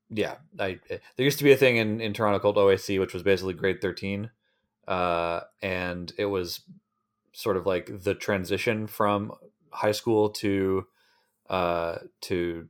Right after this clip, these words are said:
whatever the next thing is. Um, not exactly a gap year, but kind of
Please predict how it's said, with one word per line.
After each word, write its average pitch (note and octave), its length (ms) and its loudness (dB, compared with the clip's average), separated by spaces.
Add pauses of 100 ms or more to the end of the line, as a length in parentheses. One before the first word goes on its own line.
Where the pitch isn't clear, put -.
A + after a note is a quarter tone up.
whatever F#2+ 320 -4
the F2+ 100 -6
next G2 200 -6
thing A2+ 200 -2
is. A#2 360 -2 (520)
Um, E2+ 440 -4 (320)
not A#2 160 2
exactly G#2 460 2
a F#2 40 0
gap F#2 320 -2
year, B2 440 0
but F#2 240 0 (1120)
kind G2+ 180 -4
of F#2 200 -6